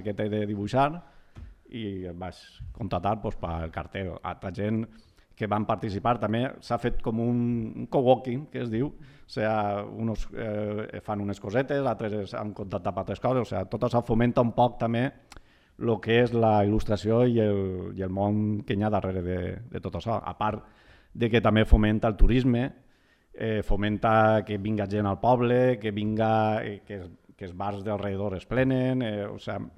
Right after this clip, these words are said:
és, és, és que això no arrastra només a quatre friquis que diuen, no? O sea, això arrastra molta gent. O sea, la cultura de, del còmic, eh, és, és, és un món que, que arrastra molta, molta generació i avui en dia en l'anime, que és lo que està més de moda, pues, és lo que està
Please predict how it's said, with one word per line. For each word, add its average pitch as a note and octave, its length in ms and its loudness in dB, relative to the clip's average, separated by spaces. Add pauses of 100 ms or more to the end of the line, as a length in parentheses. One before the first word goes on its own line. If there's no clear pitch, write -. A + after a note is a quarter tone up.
és, A2+ 220 -8 (260)
és, A2 160 -10 (240)
és - 80 -14
que - 80 -4
això A#2+ 240 2
no B2 160 8
arrastra B2+ 400 4
només B2 320 -6 (400)
a G#2+ 120 -12
quatre A#2 320 -4
friquis B2+ 340 -8
que G#2 140 -6
diuen, A2 280 0
no? A#2+ 220 2
O F#2 40 -2
sea, G#2 220 -2
això G#2 160 -4
arrastra A2+ 360 -4
molta A#2 340 0
gent. G#2+ 280 -4 (440)
O - 40 -20
sea, G2+ 120 -2
la G2+ 160 2
cultura A2 420 6
de, A#2+ 540 6
del A2+ 240 0
còmic, B2 480 2
eh, A2+ 380 -8 (500)
és, - 120 -16 (200)
és, G#2 200 -14 (280)
és G#2+ 160 -6
un A2 80 2
món A#2+ 260 6
que, G2+ 300 2
que - 80 0
arrastra G2+ 320 2
molta, F#2+ 380 2 (880)
molta F2+ 240 -8
generació G#2 640 2
i A2 240 2
avui F#2+ 300 0
en G2+ 80 2
dia A2+ 180 8
en A2 100 4
l'anime, G#2+ 540 4
que F#2+ 180 -4
és - 220 -12
lo G#2 180 -2
que G2+ 140 -6
està G2+ 160 -2
més G2+ 180 2
de G#2 80 4
moda, A#2+ 300 8
pues, - 260 2
és G2 160 -6
lo F#2 140 -4
que F2 100 -8
està - 140 -8